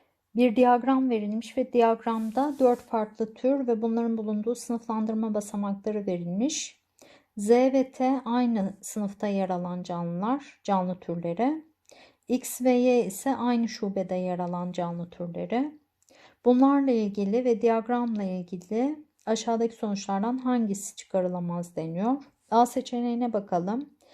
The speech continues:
X, Y, Z, T aynı alemde yer alan canlılardır. Diyagrama baktığımızda alem diğer bütün basamakları kapsadığına göre,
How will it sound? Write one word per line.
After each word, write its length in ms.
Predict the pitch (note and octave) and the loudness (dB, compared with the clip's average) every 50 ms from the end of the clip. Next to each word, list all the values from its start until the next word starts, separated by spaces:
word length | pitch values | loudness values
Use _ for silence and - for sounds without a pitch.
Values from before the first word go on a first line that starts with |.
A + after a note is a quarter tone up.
| - - _ _ _ | -20 -20 _ _ _
X, 320 | - A#3+ B3 - - - - | -2 -2 -2 -2 -4 2 6
Y, 200 | C4+ C4+ C4+ C4 | 6 6 6 6
Z, 40 | |
T 320 | C4+ C#4 C4+ C4+ C4+ C#4+ C#4 | 4 4 2 2 2 0 -2
aynı 440 | - A#3+ C4 C#4+ C#4+ C#4 C4+ A#3+ A3+ | 0 2 2 2 2 2 2 2 2
alemde 360 | G#3+ G#3+ G#3+ G#3 G#3 G3+ G#3 | 0 0 0 0 -2 0 0
yer 200 | G3+ G3 G3 F#3 | 0 0 0 0
alan 300 | F#3+ F#3 F3+ F3+ F3+ F3+ | 0 -2 -2 -4 -4 -4
canlılardır. 920 | F3+ F#3 F3+ F3 F3+ F3 F3 F3 E3+ F3 F3 F3 A#3 B3 D4 D4+ - - _ _ _ _ _ _ - - _ _ _ _ _ _ _ A3 | -4 -4 -4 -4 -4 -4 -4 -4 -4 -4 -4 0 0 0 0 -2 -6 -14 _ _ _ _ _ _ -20 -20 _ _ _ _ _ _ _ 6
Diyagrama 480 | A3+ A#3+ A#3+ A3+ B3+ C4 C4 C#4 C#4+ | 8 8 8 6 4 2 2 2 2
baktığımızda 720 | C#4 C4+ C4 B3+ - - - B3 B3 B3+ B3+ - - B3+ A3+ | 2 2 0 0 -2 -6 -6 -4 -4 -4 -4 -2 -2 0 0
alem 500 | - A3+ A#3 A#3+ A#3+ B3+ C4 C4 C4 B3 | 0 0 0 2 2 2 2 2 2 0
diğer 320 | B3+ B3+ B3 B3 A#3+ A3 | 0 2 2 2 0 0
bütün 540 | A#3 G#3+ - - C4+ C4+ A#3 G#3 G3 G3+ - _ _ _ | -4 -10 -4 0 0 2 2 0 -2 -4 -8 _ _ _
basamakları 720 | - G#3+ G#3 - A3 G#3 G#3+ G#3+ G3 G3+ - G#3 G3+ G#3 | 0 0 0 0 -2 -2 -2 -2 -2 -2 -2 -2 -2 -2
kapsadığına 680 | G3+ - G#3 G#3 - - - G#3 G3+ A3 A3 G#3+ A3+ A#3 | -2 -2 -4 -4 -4 -4 -4 -2 -2 -2 -2 0 0 -2
göre, 500 | A3+ G#3+ G#3 F3+ E3+ F#3 G3+ A#3 C#4+ C#4+ | -2 0 -2 -2 0 0 0 0 -2 -4